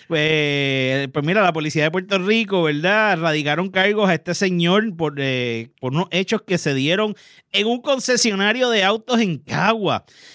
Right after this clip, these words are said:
Esto se trata del señor Freddy Torres Alicea, de cuarenta años, que el ocho de mayo de este, de, de veinte veinticinco, ¿verdad?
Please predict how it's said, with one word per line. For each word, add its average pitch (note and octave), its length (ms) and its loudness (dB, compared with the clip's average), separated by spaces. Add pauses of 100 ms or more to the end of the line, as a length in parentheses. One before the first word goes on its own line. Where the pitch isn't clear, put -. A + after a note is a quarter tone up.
(120)
Esto F#3 300 -4
se A3+ 160 -2
trata A3+ 500 2
del F#3 280 0
señor E3+ 480 0
Freddy A3+ 520 0
Torres G#3+ 480 -2
Alicea, D#3+ 760 4
de B2+ 100 2
cuarenta C3+ 720 2
años, C#3+ 360 4 (420)
que F3+ 320 4
el F3+ 140 6
ocho A3+ 320 8
de A#3+ 180 8
mayo G#3+ 500 6
de D#3 80 8
este, G3 180 0
de, F3 360 4
de D3 100 -2
veinte F3+ 340 0
veinticinco, G3 840 2
¿verdad? D3 400 0